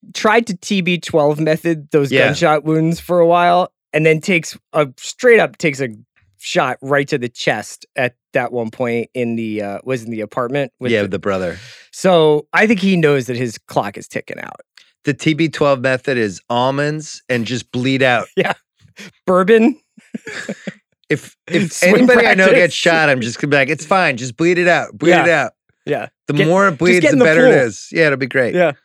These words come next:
Speaker 2: You have any unanswerable questions?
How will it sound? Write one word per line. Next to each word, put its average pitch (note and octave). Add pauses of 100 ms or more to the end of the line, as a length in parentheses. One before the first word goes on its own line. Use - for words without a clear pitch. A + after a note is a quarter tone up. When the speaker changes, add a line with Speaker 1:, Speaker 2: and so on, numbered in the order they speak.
(1600)
Speaker 2:
You A2+
have A#2+
any B2
unanswerable A#2
questions? -